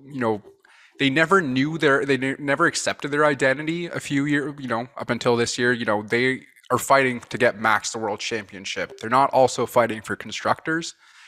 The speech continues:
And I think after they, you know, finally focus in on that, got Sergio in a, Sergio Perez in a spot to do it, where I, like, it seemed like Mercedes was, had two battles. You know, they had their world, ch-, they had the constructors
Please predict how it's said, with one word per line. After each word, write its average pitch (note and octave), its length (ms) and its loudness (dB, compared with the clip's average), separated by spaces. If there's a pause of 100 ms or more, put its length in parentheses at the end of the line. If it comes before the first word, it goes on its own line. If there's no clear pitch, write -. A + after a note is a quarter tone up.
(100)
And B2 80 0
I A#2+ 60 4
think D3 240 2
after B2 240 4
they, B2 200 4
you A#2+ 140 -4
know, A2+ 140 0
finally B2+ 340 2
focus A2 480 0
in A#2+ 140 0
on A#2 220 2
that, A2 320 2 (160)
got A#2+ 180 6
Sergio A#2 500 -2
in A2 80 -4
a, A2 200 -6
Sergio A2 420 -4
Perez A2+ 300 2
in G#2 60 -8
a G2 60 -4
spot G2+ 360 2
to A#2 80 -10
do B2 180 -2
it, B2 240 0 (680)
where D#3 420 10 (460)
I, C#3 260 6
like, B2+ 260 4
it D3 140 0
seemed E3+ 320 -2
like D3 260 4
Mercedes C3+ 540 2
was, B2 80 -4
had B2 260 2
two D3+ 200 -2
battles. D#2 400 0
You A#2+ 40 -4
know, A#2 120 4
they A2 80 2
had A2 260 4
their A#2 80 4
world, B2+ 240 6
ch-, - 140 -4
they B2 180 2
had A2 220 4
the A#2+ 200 4
constructors B2 680 2